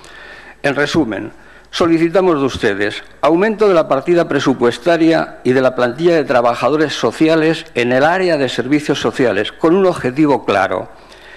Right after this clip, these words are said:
el de poner en marcha programas de prevención y seguimiento para lograr la reinserción de las personas afectadas. Negociaciones con la Comunidad de Madrid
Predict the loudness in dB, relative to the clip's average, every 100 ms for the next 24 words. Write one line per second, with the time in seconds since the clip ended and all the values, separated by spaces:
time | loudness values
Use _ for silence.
0 | -20 -16 -4 -2 0 2 2 2 2 0
1 | -2 -4 -2 -2 0 2 2 0 -2 -2
2 | 0 2 0 -2 0 2 4 0 -4 -6
3 | -2 0 0 4 4 2 0 -4 0 0
4 | 2 2 2 0 2 -2 -2 -4 -4 -2
5 | -4 0 2 2 2 0 -2 -4 0 0
6 | 0 -4 -6 -8 -2 -2 -2 -4 -8 -20
7 | -20 -20 -20 -20 -20 -20 -20 -20 -20 -20
8 | -20 -20 -20 -20 -6 -2 2 0 0 -2
9 | 2 2 2 0 0 0 0 0 2 2
10 | 2 2 2 2